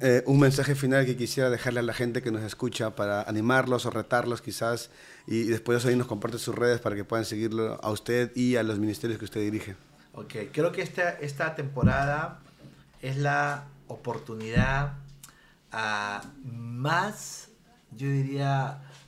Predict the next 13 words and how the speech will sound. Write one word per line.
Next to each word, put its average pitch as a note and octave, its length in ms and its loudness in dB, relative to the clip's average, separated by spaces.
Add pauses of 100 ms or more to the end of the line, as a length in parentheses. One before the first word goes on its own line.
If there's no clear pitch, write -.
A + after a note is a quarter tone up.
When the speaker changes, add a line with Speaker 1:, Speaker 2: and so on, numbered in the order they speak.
(180)
Speaker 2:
importante C#3 1000 -2
que C3 100 -6
tenemos A#2+ 520 -6
los A2+ 160 -10
que A2 120 -16
seguimos A#2+ 500 -12
a A2+ 60 -10
Jesús, A#2+ 560 -14 (440)
de A2+ 140 -6
mostrar B2 680 -6
a G2 100 -6
un B2 180 -6
Jesús - 680 -14